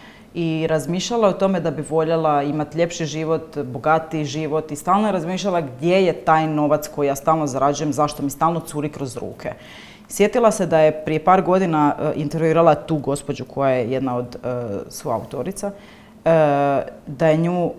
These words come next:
e, intervjuirala, ona je zapravo kao guru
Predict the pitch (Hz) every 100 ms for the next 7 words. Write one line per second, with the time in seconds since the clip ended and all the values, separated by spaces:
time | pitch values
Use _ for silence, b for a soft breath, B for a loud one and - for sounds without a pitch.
0 | - - _ 165 160 151 139 156 220 233
1 | 180 208 170 170 180 190 175 151 - 175
2 | 185 175 139 139 151 - 160 190 190